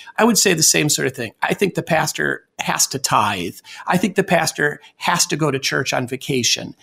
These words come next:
I think the pastor has to actually live the life in an outward way. I don't mean he's perfect in it, but that leadership by example is essential to the character of the office.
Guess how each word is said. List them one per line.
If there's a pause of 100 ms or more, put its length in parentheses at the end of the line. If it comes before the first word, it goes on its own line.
(200)
I
think
the
pastor
has
to
actually
live
the
life
in
an
outward
way. (300)
I
don't
mean
he's
perfect
in
it, (380)
but
that
leadership
by
example
is
essential
to
the
character
of
the
office.